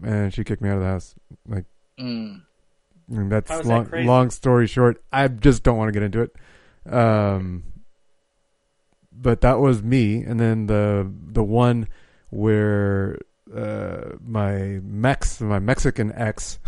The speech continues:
Speaker 1: <laughs> uh, that's
Speaker 3: Your Mex?
Speaker 1: Yeah, I call her my Mex, so to distinguish her from my ex. Um,
Speaker 3: Oh, you're married.
Speaker 1: no,
Speaker 2: She's white,
Speaker 1: she's,
Speaker 2: Harley.
Speaker 1: she, she, I was, so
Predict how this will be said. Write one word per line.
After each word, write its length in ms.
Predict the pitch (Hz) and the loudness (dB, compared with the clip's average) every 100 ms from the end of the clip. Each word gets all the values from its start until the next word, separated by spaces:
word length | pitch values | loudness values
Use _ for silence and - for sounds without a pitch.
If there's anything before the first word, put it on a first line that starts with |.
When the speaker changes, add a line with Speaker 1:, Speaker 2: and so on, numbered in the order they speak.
| - - | 0 0
Speaker 1:
<laughs> 320 | - - - | -2 -16 -14
uh, 380 | 117 113 107 101 | -2 0 2 0
that's 260 | 101 104 - - | 0 -4 -6 -8
Speaker 3:
Your 160 | 151 120 | -6 -6
Mex? 640 | 104 120 - - - - - | -4 -4 -4 -4 -8 -8 -2
Speaker 1:
Yeah, 200 | 135 120 113 | 4 6 6
I 120 | 117 | 2
call 160 | 120 120 | 2 2
her 60 | |
my 100 | 110 101 | 2 2
Mex, 360 | 101 92 - - | 0 -4 -10 -4
so 160 | 117 | -2
to 220 | 98 107 | 0 0
distinguish 460 | 98 107 - 117 104 | 0 -2 -2 -2 -2
her 80 | 104 | -4
from 180 | 113 98 | -4 -4
my 120 | - | -6
ex. 380 | - - - - - - _ - | -8 -12 -16 -18 -20 -20 _ -14
Um, 580 | - 110 104 95 90 82 - _ | -2 0 0 -2 -4 -10 -16 _
Speaker 3:
Oh, 40 | 87 | -20
you're 120 | 82 _ | -20 _
married. 220 | - 101 113 | -12 -6 4
Speaker 1:
no, 140 | 151 | 4
Speaker 2:
She's 40 | - | 6
white, 20 | |
Speaker 1:
she's, 160 | 160 143 | 4 2
Speaker 2:
Harley. 260 | 98 98 101 | -2 -12 -10
Speaker 1:
she, 540 | - 151 151 123 110 _ _ _ _ _ - - - _ - | 2 6 6 4 -2 _ _ _ _ _ -20 -20 -20 _ -10
she, 240 | - 156 | 0 2
I 140 | 139 | 6
was, 480 | 131 127 117 101 123 | 6 4 0 -4 -6
so 480 | - 127 117 110 101 | -2 0 2 2 -2